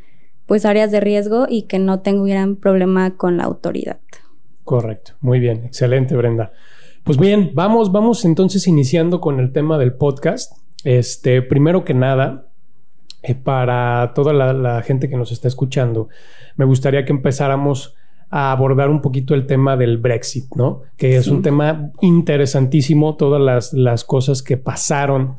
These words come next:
Speaker 2: ¿no? Porque este es un tema, eso, el, el tema del Brexit no es un tema reciente. Es un tema que tiene todo un trasfondo, que tiene muchísimas, este, cosas que, que pasaron,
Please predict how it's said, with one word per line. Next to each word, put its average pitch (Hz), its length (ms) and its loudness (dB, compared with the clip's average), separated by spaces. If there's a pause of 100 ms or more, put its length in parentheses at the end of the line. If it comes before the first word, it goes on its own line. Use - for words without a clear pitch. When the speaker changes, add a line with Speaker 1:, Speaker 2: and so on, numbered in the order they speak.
(260)
Speaker 2:
¿no? 135 160 0
Porque 131 220 0
este 135 160 0
es - 120 0
un 156 160 4
tema, 143 360 2
eso, 151 320 2
el, 135 160 2
el 135 160 2
tema 147 240 2
del 123 140 2
Brexit 131 300 0
no 139 100 4
es 135 100 -2
un 143 160 2
tema 131 340 2
reciente. 131 680 -2 (600)
Es 127 140 -4
un 143 140 2
tema 147 300 2
que 135 100 0
tiene 131 760 2 (220)
todo 151 160 2
un 160 160 4
trasfondo, 139 720 0
que 135 80 0
tiene 139 260 2
muchísimas, 135 880 0 (480)
este, 120 680 0 (300)
cosas 165 400 2
que, 127 280 0
que 139 80 -2
pasaron, 151 800 -2